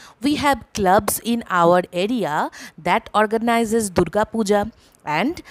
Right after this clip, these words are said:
it is very fun. So, club is a good activity that, that is built by some group of people. Okay?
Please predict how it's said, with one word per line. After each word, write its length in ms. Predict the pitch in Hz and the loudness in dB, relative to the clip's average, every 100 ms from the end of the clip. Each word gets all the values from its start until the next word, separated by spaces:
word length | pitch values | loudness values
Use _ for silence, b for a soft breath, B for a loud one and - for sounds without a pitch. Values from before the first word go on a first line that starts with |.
| B | B
it 180 | 180 170 | -8 -4
is 220 | 185 160 | -4 -2
very 300 | 156 233 285 | 2 4 4
fun. 480 | 277 311 277 285 302 b b | 2 2 2 2 -4 b b
So, 640 | - - 180 165 208 466 - b _ - | -8 -4 0 2 4 4 0 b _ -6
club 480 | 220 165 170 254 - B B - | 0 2 2 2 -2 B B 0
is 440 | 269 190 190 - - | 2 2 0 -2 -2
a 120 | 185 | -4
good 440 | 165 - 277 294 - | -4 2 4 4 2
activity 760 | 170 - - 185 151 - 185 339 494 b b | -18 -18 -16 -14 -14 -14 -8 -8 -10 b b
that, 280 | 160 160 151 _ - | -6 -4 -4 _ -8
that 200 | 160 147 | -8 -4
is 300 | 214 403 - - B 151 | 2 4 2 -6 B 0
built 400 | 202 247 294 - | 4 4 4 -2
by 320 | 160 147 175 392 - b | -4 -4 -4 -4 -6 b
some 400 | - 185 180 370 - _ _ - | -4 -2 -2 -4 -14 _ _ -6
group 320 | 165 311 - 202 | 4 4 4 2
of 200 | 269 - - | 2 0 -8
people. 380 | 220 - 139 113 _ _ _ | -8 -8 -14 -16 _ _ _
Okay? 300 | - 165 - | -12 -6 -2